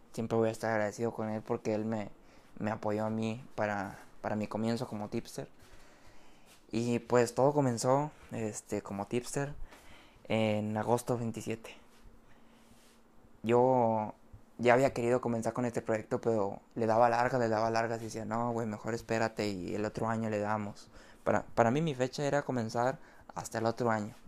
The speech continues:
como tipster, en dos mil veintidós, no este año. Entonces, eh, se llega agosto, yo hablo con Diego, le digo, "Oye, güey, ¿sabes qué? Eh, a mí ya no me está gustando mi trabajo para nada, pero, pues, también sé que es un sustento económico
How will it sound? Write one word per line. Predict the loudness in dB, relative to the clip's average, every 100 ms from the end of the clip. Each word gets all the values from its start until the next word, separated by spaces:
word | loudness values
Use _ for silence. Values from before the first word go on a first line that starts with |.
| -20 -20 -10
como | -4 -4
tipster, | -2 -2 -2
en | -4
dos | -2 0
mil | 0
veintidós, | 0 0 0 -2 -2
no | -2 0
este | -2 -2 -4
año. | -4 -8 -14 -20 -20 -20 -20 -20 -20 -20 -20 -18 -16 -16 -18 -18 -20 -6
Entonces, | 2 2 6 4 4 -10 -20 -20 -20 -8 4
eh, | 6 8 6
se | 6
llega | 6
agosto, | 8 8 6 2 0 -2 -10 -6
yo | 2 4
hablo | 4
con | 2 0
Diego, | 4 4
le | 4
digo, | 4 4
"Oye, | 2
güey, | 2 2
¿sabes | 2 0 -2
qué? | -2 -2 -2 -6 -8
Eh, | -2 0 0
a | 0
mí | 0
ya | 2 2
no | 2
me | -2
está | -2 -2
gustando | -4 -2 -2
mi | -2
trabajo | 0 -2 -2 -6
para | -4
nada, | -2 0 -2 -4 -12 -20 -20 -20 -20 -20 -20 -10
pero, | 4 6 6 2
pues, | -4 -4 -4
también | -2 0 2
sé | 0
que | 2 0
es | 0
un | -2
sustento | -4 0 0 0
económico | 0 -2 -2 -4 -4 -6